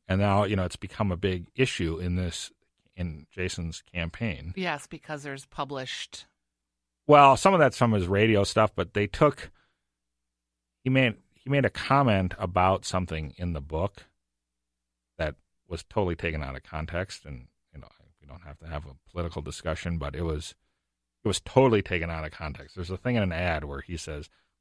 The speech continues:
Speaker 1: "Well, if you don't wanna own a slave, don't own a slave."
Speaker 2: Yeah.
Speaker 1: But it was, he was making a point about states' rights, and it, it was not based on, like, current
Speaker 2: Right.
Speaker 1: law or <laughs> anything.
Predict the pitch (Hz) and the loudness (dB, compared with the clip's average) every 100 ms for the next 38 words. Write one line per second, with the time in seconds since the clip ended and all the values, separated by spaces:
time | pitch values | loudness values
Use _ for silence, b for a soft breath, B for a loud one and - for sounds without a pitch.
0 | - 117 - - _ _ _ _ 73 85 | -2 -2 -2 -12 _ _ _ _ -8 -4
1 | 85 90 98 104 - 131 156 107 95 - | -2 0 2 0 0 2 4 4 2 -2
2 | 76 78 101 107 - 143 120 71 - - | -4 0 2 0 2 2 2 -2 -12 -18
3 | - 147 127 131 135 - 156 156 135 117 | -10 -6 -4 4 4 4 6 8 8 6
4 | - - _ _ _ _ 135 139 127 135 | 0 -12 _ _ _ _ 0 0 4 2
5 | 127 120 87 - 104 98 90 78 76 76 | 2 0 -2 2 2 4 2 0 -2 -4
6 | - _ _ _ _ _ _ _ _ _ | -10 _ _ _ _ _ _ _ _ _
7 | _ 92 92 - 78 78 78 - 78 76 | _ -2 -2 -2 -2 0 -2 -8 -12 -12
8 | - 113 120 135 110 117 120 110 - _ | -6 -4 2 4 4 4 4 4 0 _
9 | _ _ _ _ _ _ _ _ 92 90 | _ _ _ _ _ _ _ _ -2 -2
10 | - 85 78 76 76 _ - 98 85 - | -2 -8 -8 -10 -14 _ -6 -4 -6 -6
11 | 170 156 139 - 92 90 85 85 90 90 | -4 -4 -2 0 0 0 -2 -4 -6 -6
12 | b b b b _ - 98 82 69 64 | b b b b _ -4 -2 -2 -8 -16